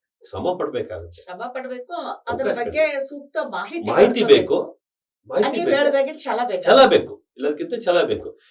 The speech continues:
Speaker 1: ಇವತ್ತು ನಾಲ್ಕೈದು ಎಕರೆ ಕಾಫಿ ತೋಟ ಇರೋಂಥವ್ರು ಕಾಫಿ ಅಲ್ದಲೆ ಪ್ರತಿ ಒಂದು ತಿಂಗಳಲ್ಲೂ ಆದಾಯ ಬರುವಂತದ್ದನ್ನ ವ್ಯವಸ್ಥೆ ಮಾಡ್ಕೊಳ್ಬೇಕಾಗ್ತದೆ.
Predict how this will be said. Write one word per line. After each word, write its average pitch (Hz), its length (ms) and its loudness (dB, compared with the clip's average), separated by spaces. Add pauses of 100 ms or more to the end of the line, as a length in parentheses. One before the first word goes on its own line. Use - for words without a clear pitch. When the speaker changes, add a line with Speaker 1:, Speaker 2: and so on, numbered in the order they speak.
(100)
Speaker 1:
ಇವತ್ತು 190 240 0
ನಾಲ್ಕೈದು 196 460 6
ಎಕರೆ 190 220 0
ಕಾಫಿ 190 300 2
ತೋಟ 190 200 2
ಇರೋಂಥವ್ರು 143 760 0
ಕಾಫಿ 180 360 4
ಅಲ್ದಲೆ 170 420 6
ಪ್ರತಿ 185 680 -2
ಒಂದು 160 260 -2
ತಿಂಗಳಲ್ಲೂ 156 540 2
ಆದಾಯ 147 360 4
ಬರುವಂತದ್ದನ್ನ - 580 0
ವ್ಯವಸ್ಥೆ 240 340 0
ಮಾಡ್ಕೊಳ್ಬೇಕಾಗ್ತದೆ. - 1120 -4